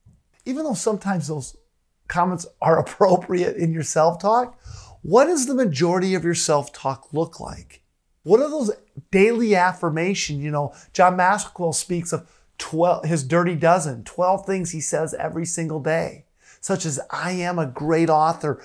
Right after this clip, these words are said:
I am a great healer, I am a great communicator, I'm a great dad, I'm a great husband." What are those things in your self-talk that you're claiming? How are you self-aware about that self-talk?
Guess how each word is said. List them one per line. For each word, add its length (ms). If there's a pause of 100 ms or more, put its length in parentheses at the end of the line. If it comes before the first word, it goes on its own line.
(280)
I 140
am 120
a 80
great 340
healer, 500
I 160
am 160
a 60
great 320
communicator, 800
I'm 160
a 40
great 360
dad, 320
I'm 120
a 60
great 320
husband." 540 (400)
What 240
are 100
those 280
things 420
in 180
your 140
self-talk 680
that 160
you're 100
claiming? 520 (540)
How 260
are 80
you 160
self-aware 920
about 440
that 200
self-talk? 720